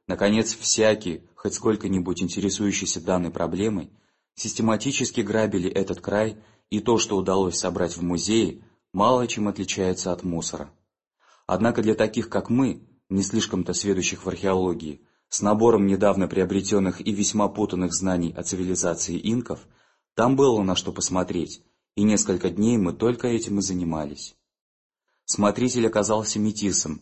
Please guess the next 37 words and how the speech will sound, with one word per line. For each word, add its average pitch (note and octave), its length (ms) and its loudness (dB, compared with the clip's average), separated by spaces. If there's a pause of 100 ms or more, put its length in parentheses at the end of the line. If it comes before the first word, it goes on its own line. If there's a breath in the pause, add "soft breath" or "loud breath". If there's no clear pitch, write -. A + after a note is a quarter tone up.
очень G#2 300 0
знающим, F2 600 0
он G2 140 2
весь A#2 220 0
так A2+ 200 -4
и A2 40 0
пылал G2 420 2
энтузиазмом E2+ 640 -4
расы, F#2+ 400 0 (280 loud breath)
чья F2+ 220 0
кровь G2+ 280 0
текла G2 340 0
в F2 40 -2
его E2+ 280 -4
жилах. D#2+ 500 -6 (600)
Он F#2+ 140 0
рассказывал G2 640 2
нам G2+ 220 2
о F#2 40 0
блестящем F#2 540 0
прошлом F#2 600 0 (100)
и G2 100 0
жалком F#2+ 400 2
настоящем, F2 800 0 (440 soft breath)
о - 80 -4
настоятельной G#2 680 4
необходимости G2+ 680 2
образования G2 560 2
туземцев, G2+ 680 0 (380)
о F#2 100 2
том, G#2 200 4
что G#2 180 0
первым G#2 400 4
шагом G2 400 2
к - 80 -8
полной G2+ 380 4
реабилитации F#2+ 920 2